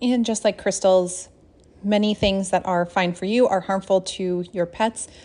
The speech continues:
So you want to keep everything out of reach of your pets, um, especially if you have cats, because they can get to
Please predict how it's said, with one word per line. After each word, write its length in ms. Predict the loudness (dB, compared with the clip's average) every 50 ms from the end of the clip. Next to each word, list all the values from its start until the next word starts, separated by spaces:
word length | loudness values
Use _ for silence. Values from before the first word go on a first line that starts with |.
| -16
So 160 | -4 0 0 0
you 160 | 0 0 -2
want 180 | -2 -2 -2 -2
to 280 | -4 -4 -2 -4 -4 -6 -12 -16 -8
keep 200 | -8 -8 -8 -4 -4
everything 480 | -2 0 0 -2 0 0 0 0 0
out 140 | -2 -2 -2
of 120 | -2 -2 -4
reach 140 | -4 -2
of 160 | -2 -6 -4 -4
your 80 | -6
pets, 380 | -2 0 0 0 0 -2 -10 -14 -16 -20 -20 -20 -20 -20 -20 -10 -8
um, 300 | -6 -6 -6 -8 -12 -16 -16 -6
especially 640 | -6 -4 -2 2 0 0 2 2 0 0 0 -2 -2 0
if 380 | 0 0 0 -2 -10 -20 -20 -20 -20 -20 -20 -20 -20 -20 -20 _ _ -18 -8
you 300 | -4 -2 0 0 0 -2
have 360 | -2 0 2 2 2 2 0
cats, 360 | -2 0 0 0 2 0 -8 -6
because 320 | -6 -2 0 0 0 2
they 120 | 0 -2
can 280 | -2 -2 -4 -6 -6 -8 -12 -14 -4
get 160 | -2 -2 -2
to 640 | -2 -6 -4 -4 -4 -2 0 0 0 0 -2 -4